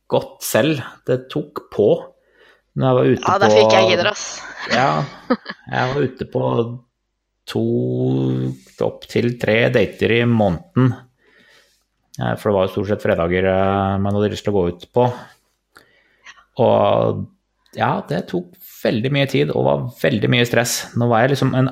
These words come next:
Speaker 1: aktiv dater da. Jeg hadde regler om at jeg skulle sende så og så mange meldinger, eh, per uke, og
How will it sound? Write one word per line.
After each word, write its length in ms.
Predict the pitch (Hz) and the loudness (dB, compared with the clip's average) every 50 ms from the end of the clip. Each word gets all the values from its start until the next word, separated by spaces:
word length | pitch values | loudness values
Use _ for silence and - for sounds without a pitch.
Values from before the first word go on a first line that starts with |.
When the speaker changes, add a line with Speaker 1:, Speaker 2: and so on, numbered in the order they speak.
| - - | -4 -6
Speaker 1:
aktiv 460 | - - - - - - - 156 147 143 | -8 -8 -8 -10 -8 -2 -2 0 2 2
dater 260 | 113 - - 147 160 | 2 2 2 0 0
da. 40 | 135 120 - | 0 0 0
Jeg 400 | 120 123 120 123 123 120 120 127 | 2 2 2 2 2 2 2 2
hadde 240 | 127 101 101 104 107 | 2 2 2 2 2
regler 320 | 104 92 87 92 95 107 | 2 0 0 0 0 2
om 140 | 107 107 104 | 2 2 0
at 140 | 101 - - | 0 0 0
jeg 140 | 101 101 101 | 0 0 0
skulle 260 | - - 117 90 92 98 | -2 -2 -2 0 0 0
sende 320 | - 123 107 87 87 95 | 0 0 0 0 0 -2
så 200 | - - 98 98 | 0 0 0 0
og 60 | 95 - | 0 0
så 100 | 110 107 | 0 0
mange 220 | 104 95 90 90 101 | 2 0 2 2 2
meldinger, 400 | 101 92 85 82 85 85 87 92 | 0 0 0 -2 -2 0 0 2
eh, 760 | 95 95 95 92 95 95 95 95 92 95 92 92 95 95 95 92 95 - | 2 2 2 2 2 2 2 0 0 0 -2 -2 -2 -4 -4 -6 -6 -6
per 200 | - 104 101 101 | -4 -2 0 0
uke, 300 | 92 - - - 101 98 98 101 | -2 -2 -4 -4 -2 0 0 0
og 580 | 98 95 95 92 95 98 98 98 98 98 101 | 0 0 0 0 0 0 -2 -2 -4 -8 -10